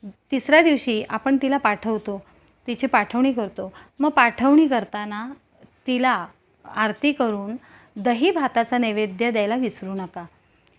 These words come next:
तर अशा या ज्येष्ठ आणि कनिष्ठ गौरी सगळ्यांकडे येतात, तर सगळ्यांना ज्येष्ठ आणि कनिष्ठ गौरीच्या आवाहनाच्या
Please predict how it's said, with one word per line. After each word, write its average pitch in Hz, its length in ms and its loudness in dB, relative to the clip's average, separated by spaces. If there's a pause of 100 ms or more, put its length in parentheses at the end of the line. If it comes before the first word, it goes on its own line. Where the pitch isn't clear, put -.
(280)
तर 254 140 0
अशा 220 260 -2
या 233 320 0 (380)
ज्येष्ठ 240 400 -2
आणि 240 280 0
कनिष्ठ 240 480 -2
गौरी 220 300 -2
सगळ्यांकडे 233 720 -2
येतात, 214 280 -4 (460)
तर 311 60 4
सगळ्यांना 247 760 2 (600)
ज्येष्ठ 226 340 -6
आणि 240 220 0
कनिष्ठ 233 500 -6
गौरीच्या 208 540 -4
आवाहनाच्या 220 880 -4